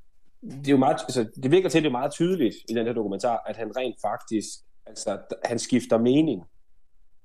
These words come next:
på sine ældre dage, ikke? Altså, det der med, han, han har også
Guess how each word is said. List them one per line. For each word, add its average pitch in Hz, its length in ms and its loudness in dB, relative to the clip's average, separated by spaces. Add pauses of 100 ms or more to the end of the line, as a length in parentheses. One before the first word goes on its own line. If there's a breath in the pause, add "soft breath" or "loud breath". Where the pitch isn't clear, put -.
(160)
på 120 60 4
sine 104 200 0
ældre 107 220 0
dage, 90 340 -6
ikke? 110 200 -12
Altså, 107 180 -4
det 131 160 2
der 131 80 6
med, 123 160 6
han, 107 200 0
han 101 240 -8
har 104 60 -4
også 110 240 -2